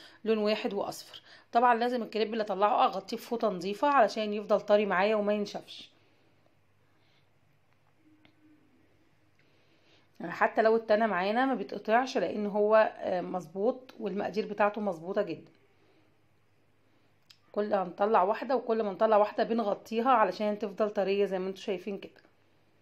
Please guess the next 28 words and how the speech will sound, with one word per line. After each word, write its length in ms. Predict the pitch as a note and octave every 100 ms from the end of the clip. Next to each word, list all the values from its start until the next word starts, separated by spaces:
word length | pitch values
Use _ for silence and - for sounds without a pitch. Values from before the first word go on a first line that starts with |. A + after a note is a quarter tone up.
| _ _ _ _ _ _ _ _ _ _ _ _ _ _ _ _ _ _ _ _ _ _ _ -
ما 60 | A#3
بياخدش 360 | B3 B3+ B3+
وقت 220 | A#3+ A#3+ -
خالص 560 | G#3+ A3 A#3 - -
خالص، 480 | A3+ - - - - _ _ _ _ _ _ _ _ -
مجرد 400 | G3+ A3 A#3 F#3
ما 80 | G#3
بيتشمع 640 | F#3+ F#3+ - A3+ A3+ A3
بس 240 | G3 G#3 A3
من 160 | A#3
على 160 | G#3 F#3
الوش 240 | B3 -
بروح 280 | F#3+ G3+ G#3+
قلباه 360 | G3 E3+ G#3+ G#3
على 260 | - G3
الجهه 200 | F#3+ G#3
التانية. 360 | G#3 - - - _ - - _
كده 140 | C#4+ C#4+
خلاص 300 | A3+ A3+ B3
انا 100 | A3
خلصت 340 | F#3+ G#3 G#3+
كميه 300 | - G3 G#3
الكريب 380 | A3+ G#3 G#3 G3
عندي، 260 | F#3 G#3+
وطلع 300 | A3+ G#3+ G3+
حلوه 320 | F#3 A3 G#3+ F#3
جدا 360 | F#3+ F#3 G#3+
وطريه، 520 | G3+ F3+ F#3+ A3+ C4+